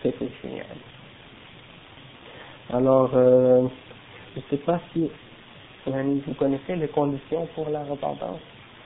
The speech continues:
Il y a trois conditions pour la repentance, et parfois quatre. Euh, la première condition, c'est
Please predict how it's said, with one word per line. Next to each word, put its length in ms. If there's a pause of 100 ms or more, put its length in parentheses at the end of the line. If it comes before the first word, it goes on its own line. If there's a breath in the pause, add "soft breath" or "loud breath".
(360)
Il 220
y 60
a 140 (180)
trois 220
conditions 480
pour 160
la 80
repentance, 540 (180)
et 60
parfois 500
quatre. 240 (1040)
Euh, 500 (1200)
la 100
première 440
condition, 580
c'est 180